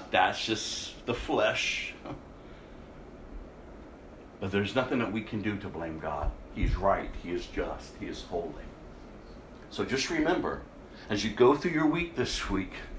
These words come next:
as you go through this day today, everything you put your hand to, every thought that you give to your-, yourself to, every word that comes out of your mouth,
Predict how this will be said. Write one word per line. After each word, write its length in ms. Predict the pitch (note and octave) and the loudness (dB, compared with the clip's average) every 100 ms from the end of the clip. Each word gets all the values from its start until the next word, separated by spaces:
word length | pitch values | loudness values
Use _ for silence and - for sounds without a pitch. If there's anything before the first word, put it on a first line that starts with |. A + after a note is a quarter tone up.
| - - | -10 -2
as 140 | A#2+ G#2 | 0 2
you 60 | |
go 240 | G#2 C3+ D#3+ | 8 10 10
through 180 | E3+ D#3+ | 8 6
this 240 | F#3+ D#3+ | 6 8
day 300 | D#3+ E3 E3 | 8 10 10
today, 580 | E3 D#3 D#3 D#3 A2 G2 - - - - - - | 8 6 8 8 6 2 -10 -14 -10 -10 2 10
everything 560 | C#3 D#3+ F3+ F3 E3 | 10 10 2 6 6
you 120 | D#3 | 6
put 280 | C#3+ C#3 - | 4 2 4
your 120 | A2 | 2
hand 380 | G#2+ C#3+ D3+ D#3 | 2 2 4 2
to, 220 | - E3+ B2+ | 4 4 6
every 300 | A2+ A2 G2 | 6 4 0
thought 460 | - D3+ D#3 D#3+ | 8 12 12 10
that 220 | D3 - | 2 0
you 100 | D#3 | 0
give 400 | B2+ D#3+ D#3 D3+ - | 2 4 6 4 0
to 100 | E3 | 0
your-, 120 | D3+ | 2
yourself 500 | C#3+ D#3 E3+ E3 - | 2 4 6 6 4
to, 280 | E3+ E3+ F3 - - | 8 10 8 2 2
every 220 | C3 A2+ G2 | 4 6 4
word 320 | A#2 D3 D#3+ | 10 10 10
that 160 | D3 | 6
comes 240 | - C#3 - | 4 2 6
out 260 | - C3 B2 | 12 12 12
of 80 | |
your 140 | G#2+ F#2+ | 6 2
mouth, 480 | A2+ D3+ F#3 F#3+ | 8 10 10 6